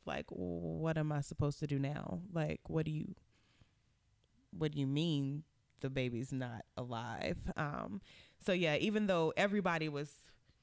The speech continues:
in, like, I mean, high stress mode, um, yeah, I wasn't, I don't think I had a thought about my life. It was way after the fact that I was like, "Oh, shoot.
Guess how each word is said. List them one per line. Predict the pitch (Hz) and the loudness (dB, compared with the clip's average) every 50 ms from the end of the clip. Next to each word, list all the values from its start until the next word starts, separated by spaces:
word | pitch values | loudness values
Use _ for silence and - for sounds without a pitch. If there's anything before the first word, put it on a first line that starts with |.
| _ _ _ _ _ _ _ _ _ _ _ | _ _ _ _ _ _ _ _ _ _ _
in, | 151 147 170 170 160 156 | -8 -4 -4 -2 -2 -2
like, | 147 135 127 127 123 - - - - - _ _ _ - - | -2 -2 -4 -4 -6 -8 -12 -18 -20 -20 _ _ _ -10 -8
I | 156 151 | -6 -4
mean, | 139 135 120 95 - - - _ _ _ _ _ _ | -4 -6 -6 -8 -10 -14 -16 _ _ _ _ _ _
high | - - 180 160 156 | -10 -2 0 0 0
stress | - - - 160 147 143 - - | 0 0 2 2 2 2 0 0
mode, | 151 147 143 135 135 131 139 139 - - - - - - - - | 0 2 2 2 2 0 -2 -4 -6 -12 -20 -20 -20 -20 -10 -4
um, | - 165 156 139 123 113 80 85 156 160 190 202 - - - _ _ _ _ _ _ _ _ _ _ _ _ _ _ | -2 0 0 2 2 0 0 -2 -2 -4 -6 -8 -10 -14 -20 _ _ _ _ _ _ _ _ _ _ _ _ _ _
yeah, | 175 175 147 139 | 0 0 2 2
I | 143 | 0
wasn't, | 147 151 156 151 147 139 - | 0 -2 -2 -2 -4 -4 -4
I | - 160 | -4 -4
don't | 151 156 156 151 156 | -2 -4 -4 -4 -4
think | 147 147 - | -6 -4 -4
I | 147 143 139 139 143 147 - - - - | -4 -4 -4 -4 -6 -8 -10 -14 -12 -4
had | - 160 143 | -2 0 0
a | 139 135 - - | 0 -4 -4 -6
thought | 143 135 120 - - | -6 -4 -4 -6 -6
about | 135 139 135 131 127 123 123 - - - - - - - - - _ _ _ _ _ _ _ - | -6 -6 -6 -6 -6 -6 -6 -6 -8 -10 -16 -20 -20 -20 -20 -20 _ _ _ _ _ _ _ -10
my | 156 147 139 131 127 110 90 76 - - 143 - _ _ _ _ _ _ _ _ _ _ - | -8 -6 -6 -4 -4 -4 -4 -6 -6 -8 -10 -12 _ _ _ _ _ _ _ _ _ _ -2
life. | 160 160 147 156 - | 2 2 2 4 4
It | 196 196 | 2 4
was | 175 175 151 147 | 4 2 0 0
way | 160 156 160 170 170 160 156 | 0 2 4 4 6 6 6
after | 139 139 - 156 | 4 4 2 0
the | 139 139 139 | 0 0 0
fact | - 139 123 139 139 | 0 0 0 0 0
that | - 151 | -2 0
I | 160 156 | 0 0
was | 156 - | 0 -2
like, | 143 - - - | -4 -8 -6 -2
"Oh, | - 190 208 196 | 0 0 2 0
shoot. | 180 - - 202 214 208 175 - | 0 -2 -6 -8 -8 -8 -8 -10